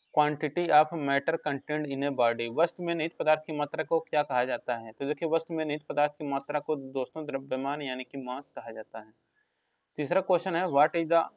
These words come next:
boiling point of water? पानी का क्वथनांक कितना होता है? तो पानी का क्वथनांक होता है hundred degree Celsius।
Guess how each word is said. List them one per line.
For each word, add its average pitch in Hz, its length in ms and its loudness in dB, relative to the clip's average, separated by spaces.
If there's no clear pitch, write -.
boiling 139 400 6
point 147 220 0
of 147 180 2
water? 120 300 0
पानी 143 180 -2
का 151 80 -2
क्वथनांक 147 460 -4
कितना 143 260 -6
होता 143 260 -2
है? 156 60 -2
तो 156 120 -14
पानी 139 300 -4
का 139 140 -18
क्वथनांक 135 400 -6
होता 123 260 -6
है 139 60 -8
hundred 117 300 -6
degree 117 320 -8
Celsius। - 480 -14